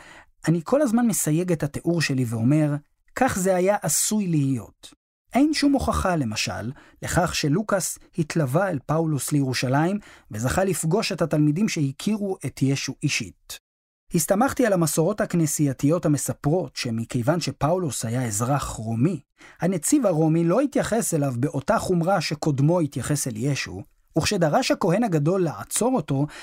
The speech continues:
הנציב הסתפק במעצר בית נוח בקיסריה, שנמשך כשנתיים עד שפאולוס הועבר להישפט ברומא. הזכרת את ישו, ואני תוהה למה אינך עוסק גם בדמות שלו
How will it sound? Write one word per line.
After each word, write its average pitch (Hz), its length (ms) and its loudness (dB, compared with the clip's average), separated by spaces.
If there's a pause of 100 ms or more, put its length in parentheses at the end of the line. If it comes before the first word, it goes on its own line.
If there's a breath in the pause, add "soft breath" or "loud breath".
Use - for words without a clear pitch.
(180 loud breath)
הנציב 208 420 2
הסתפק 240 580 -2
במעצר 175 520 0
בית 202 440 -2
נוח 185 500 0
בקיסריה, 143 840 0 (300 loud breath)
שנמשך 240 480 2
כשנתיים 190 680 -2 (280 loud breath)
עד 160 160 2
שפאולוס 175 680 -2 (100)
הועבר 151 500 0
להישפט 151 640 -4
ברומא. 127 440 -2 (1400 loud breath)
הזכרת 285 360 0
את 220 200 -2
ישו, 165 440 -2 (300)
ואני 202 240 0
תוהה 226 320 0 (300 soft breath)
למה 262 200 2
אינך 302 220 2
עוסק 214 580 -2
גם 185 280 0
בדמות 165 380 0
שלו 147 480 -2